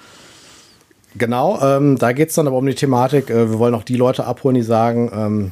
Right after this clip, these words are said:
„Ja, das Einkaufen ist mir einfach, äh, ja, zu anstrengend im Unverpacktladen.“ Natürlich dauert es länger, wenn ich das abfüllen muss.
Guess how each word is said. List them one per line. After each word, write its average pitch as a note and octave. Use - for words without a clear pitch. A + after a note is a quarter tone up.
„Ja, G2
das G#2+
Einkaufen A2+
ist -
mir A#2
einfach, A2+
äh, G2+
ja, G2
zu -
anstrengend C3+
im A#2+
Unverpacktladen.“ B2+
Natürlich A2+
dauert G#2
es G2
länger, B2
wenn A2
ich G#2+
das -
abfüllen A#2+
muss. A2